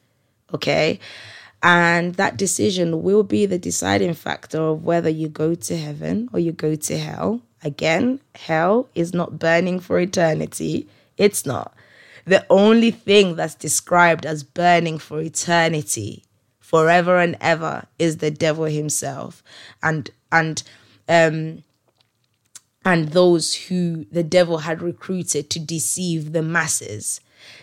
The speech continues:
Now, I could go into this, but the Bible says the beast. Now, somebody will be like, "Oh, Toonga, who is the beast? What is the beast? What's this all about?" It's all prophetic, symbolic, um, language used. But I will tell you straight, the beast is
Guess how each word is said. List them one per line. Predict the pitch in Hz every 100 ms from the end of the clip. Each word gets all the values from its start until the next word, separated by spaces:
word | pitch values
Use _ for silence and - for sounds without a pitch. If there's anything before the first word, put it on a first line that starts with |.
| -
Now, | 170 170
I | 202
could | - 190
go | 190
into | 175 185 185 160
this, | 131 139 -
but | - 131
the | 170
Bible | 156 170 165 156
says | 156 160
the | 156
beast. | 156 156 147 151 - - - - - -
Now, | 175 185 175 175 170
somebody | - 214 214 202
will | 190
be | 185
like, | 170 -
"Oh, | 214 233 156
Toonga, | - 180 202 185 156 131 -
who | 180
is | 233 208
the | 190
beast? | 175 220 185 156 -
What | 196
is | 233 220
the | 214
beast? | 214 220 175 -
What's | 208 -
this | 202
all | 214 202
about?" | 190 202 185 135
It's | 175
all | 247 254
prophetic, | 233 208 220 214 175 -
symbolic, | 175 165 165 170 123 - - _ _ _ _ _ 170
um, | 165 160 160 151 -
language | 175 180 190 170 165 151
used. | 175 160 160 -
But | 160
I | 180
will | 226
tell | 240 240
you |
straight, | 214 - 208 135
the | 170
beast | 175 196 226 - - _ -
is | 240 247 180 156 -